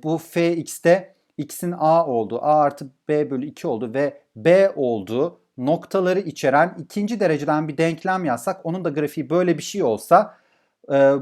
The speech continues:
bu grafiğin altında kalan alan, e, bu aradığım mavi alana yapılan bir yaklaşımdır aslında, öyle değil mi?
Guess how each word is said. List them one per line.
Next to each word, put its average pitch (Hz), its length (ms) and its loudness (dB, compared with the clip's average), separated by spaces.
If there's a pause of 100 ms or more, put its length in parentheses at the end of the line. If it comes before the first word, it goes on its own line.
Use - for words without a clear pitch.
(100)
bu 240 140 -6
grafiğin 185 380 0
altında 180 540 2
kalan 127 460 0
alan, 165 440 2 (640)
e, - 20 4 (360)
bu 214 340 0 (220)
aradığım 156 580 2
mavi 156 560 2
alana 139 360 2
yapılan 160 600 2 (200)
bir 180 120 -2
yaklaşımdır 165 800 2
aslında, 107 420 -4
öyle 127 220 -4
değil 214 160 -6
mi? 104 180 -8